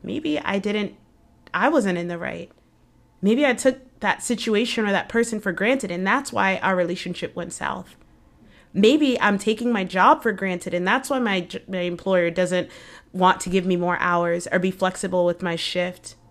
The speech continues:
or why my significant other doesn't wanna go out of their way for me or doesn't wanna go fifty fifty with me because they've done it already. But because I was in my head, or like I said before, you haven't done the inner work and, and really see that you are the problem.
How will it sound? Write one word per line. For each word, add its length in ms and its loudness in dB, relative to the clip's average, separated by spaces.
or 160 8
why 220 8
my 260 4
significant 680 0
other 280 4
doesn't 300 -2
wanna 180 0
go 160 2
out 140 6
of 60 0
their 160 2
way 180 0
for 180 -4
me 220 0
or 40 -2
doesn't 260 -4
wanna 280 2
go 120 4
fifty 340 2
fifty 380 -2
with 160 -4
me 140 -2
because 440 0
they've 240 0
done 220 2
it 80 2
already. 640 0
But 140 2
because 260 -2
I 60 4
was 160 2
in 100 0
my 180 2
head, 520 4
or 180 4
like 200 2
I 40 2
said 220 0
before, 340 2
you 120 0
haven't 420 2
done 220 4
the 120 0
inner 200 0
work 500 4
and, 200 2
and 200 2
really 200 2
see 180 -2
that 160 2
you 260 0
are 120 6
the 80 0
problem. 560 2